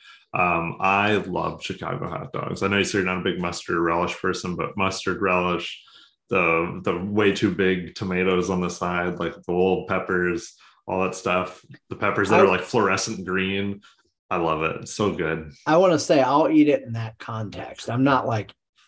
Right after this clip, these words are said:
Speaker 2: I'm not, like, so anti-mustard and,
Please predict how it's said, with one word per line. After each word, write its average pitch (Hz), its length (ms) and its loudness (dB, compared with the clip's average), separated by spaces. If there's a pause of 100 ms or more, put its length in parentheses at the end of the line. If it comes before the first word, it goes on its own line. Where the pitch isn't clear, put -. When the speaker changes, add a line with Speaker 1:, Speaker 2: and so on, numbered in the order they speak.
(180)
Speaker 2:
I'm 135 140 0
not, 123 220 2
like, 95 160 -10
so 123 420 2
anti-mustard 127 920 0
and, 113 280 -2